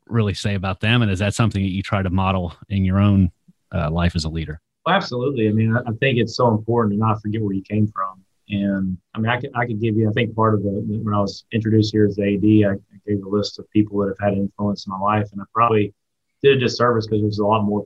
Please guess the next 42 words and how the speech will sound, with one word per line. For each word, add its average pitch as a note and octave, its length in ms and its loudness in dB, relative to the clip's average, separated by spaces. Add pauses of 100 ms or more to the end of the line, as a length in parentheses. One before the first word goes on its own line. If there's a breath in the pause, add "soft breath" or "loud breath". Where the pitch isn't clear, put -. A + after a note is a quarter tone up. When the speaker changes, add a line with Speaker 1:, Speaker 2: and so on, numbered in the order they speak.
Speaker 2:
people G#2 240 0 (120)
that G2+ 160 -2
had G2+ 140 2
that G#2 120 -2 (100)
influence. G2+ 480 -6
And G2 80 -2 (500)
I - 100 2
just E3 120 -2
think F3 180 0
it's - 200 -6
so, B2 80 4 (260)
it's A2 200 -8
so B2+ 40 6 (140)
important A2+ 440 -2 (440)
to, A#2+ 60 0 (200)
uh, G2+ 160 4 (140)
the A2 120 -4
three D3 200 0
things A2+ 200 2
I A2 40 0
always A2 280 0
talk G#2 200 2
about G2+ 240 2
and G2+ 140 -2
really G2+ 180 0
try G#2+ 140 -6
to G2 80 2
live G2+ 100 2 (100)
by G2+ 200 2
is F#2+ 60 -8 (680)
be A2+ 60 4 (100)
humble A#2 300 4 (800)
and G#2 100 -12
serve A2+ 300 2
others A2 360 6
and G#2 100 -2
always G#2 300 0
tell G#2 180 0
the G2 140 -4
truth. G2 260 0 (120)
So G2+ 80 2 (720)
humility, A2+ 500 4